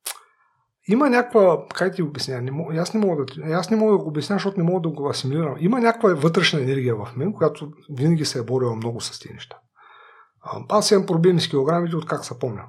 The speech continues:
От три и половина килограма до сто тридесет и два килограма. А... и тази енергия просто трябваше да, някакси да опитомим, да я използваме в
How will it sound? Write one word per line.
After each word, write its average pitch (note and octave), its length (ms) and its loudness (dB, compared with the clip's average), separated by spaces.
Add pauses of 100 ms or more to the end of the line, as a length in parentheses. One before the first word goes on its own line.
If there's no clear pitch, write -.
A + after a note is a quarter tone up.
От B2+ 220 -14
три E3 120 2
и E3 80 2
половина C#3 360 -2
килограма F3 440 0
до F3 120 -4
сто - 160 -2
тридесет C3 300 -6
и A#2 40 -6
два G2+ 200 -12
килограма. G2 340 -16 (440)
А... B1 340 -8 (500)
и G3 140 -2
тази C#4 240 4
енергия A3+ 520 6
просто A3+ 240 0
трябваше G#3 240 2
да, F#3 160 2
някакси F3+ 340 0
да D#3+ 100 4
опитомим, D#3 480 2
да F3 80 2
я D3 60 4
използваме D3 500 0
в B2 140 -4